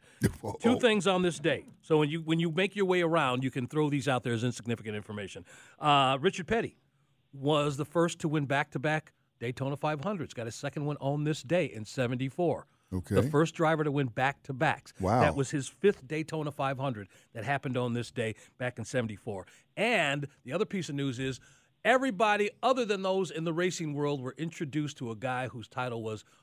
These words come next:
Speaker 2: Awesome Bill from Dawsonville. Bill Elliott won eighty-five, his first Daytona five hundred.
Speaker 1: Man.
Speaker 2: That happened on this day. So those two pieces of information for you. Wanted you to just spread the love with that today, Al, <laughs> Adam.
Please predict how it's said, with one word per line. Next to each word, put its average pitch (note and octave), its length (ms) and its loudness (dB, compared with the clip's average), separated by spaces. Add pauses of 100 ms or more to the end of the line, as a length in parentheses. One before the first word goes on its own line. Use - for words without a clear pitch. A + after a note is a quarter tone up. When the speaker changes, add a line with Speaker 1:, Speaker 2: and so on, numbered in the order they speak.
(140)
Speaker 2:
Awesome D3 400 -2
Bill C3 280 -2
from B2 220 -12
Dawsonville. G2+ 720 -8 (300)
Bill D3 240 2
Elliott C3+ 340 -2
won B2+ 320 -2
eighty-five, B2 600 -2 (140)
his A2 120 -14
first A#2 260 -14
Daytona G2 360 -16
five F2+ 260 -16
hundred. E2+ 280 -20
Speaker 1:
Man. D#2+ 580 -4
Speaker 2:
That B2 180 -2
happened A#2+ 340 -2
on A2+ 160 2
this G#2 160 -4
day. G2 180 -8
So C#3 140 -8
those A#3 240 6
two B3+ 160 -4
pieces G3 380 -6 (280)
of D3+ 140 -2
information F#3+ 500 2
for F3 160 -4
you. D#3+ 360 2 (400)
Wanted E3 340 4
you F3 80 4
to D#3 80 -2
just D3 360 -4 (120)
spread G#3+ 400 2
the G3 80 0
love F3+ 180 4
with D3+ 140 -4
that C3+ 180 -2
today, A2 280 -4
Al, G#2 220 -6 (220)
<laughs> B2 240 -10
Adam. A2+ 320 0